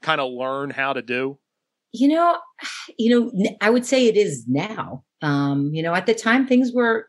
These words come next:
Speaker 2: it was pretty clear to me to priorities and what I, what needed to be done. I, you know, sure, certainly managing parents, you know, kind of understanding those pieces, learning how to create a schedule, you know, all those things, but nothing's that,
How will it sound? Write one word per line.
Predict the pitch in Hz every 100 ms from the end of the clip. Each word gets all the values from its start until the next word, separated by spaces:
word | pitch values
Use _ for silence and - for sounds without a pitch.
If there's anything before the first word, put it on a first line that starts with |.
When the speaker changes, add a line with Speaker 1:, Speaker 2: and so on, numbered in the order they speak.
| -
Speaker 2:
it |
was | 208 214
pretty | - 214 226 - _ -
clear | - 190 185
to | 175
me | 165 160
to | 156
priorities | 156 - 147 147 151 147 143
and | 143 139
what | 139
I, | 135 -
what | 147
needed | 131 139 139
to | -
be | 143 143
done. | 131 135 135
I, | 135 139
you | 196 190
know, | 180
sure, | 147 - 208 170
certainly | - 170 147 143 139 - - -
managing | 170 170 151 165
parents, | 151 147 147 160 170 - -
you | 156
know, | 147 143
kind | 147 147
of | 139
understanding | 143 139 - 143 143 139
those | 139 139
pieces, | 156 156 147
learning | 165 170
how | 165
to | 165
create | 165 160 160
a |
schedule, | 147 - 147 151 151 151 - _ _ _ -
you | 170
know, | 165 160 -
all | 226 226
those | 220 208 -
things, | 196
but | 180 226 240
nothing's | 254 262 254 208 143
that, | 139 139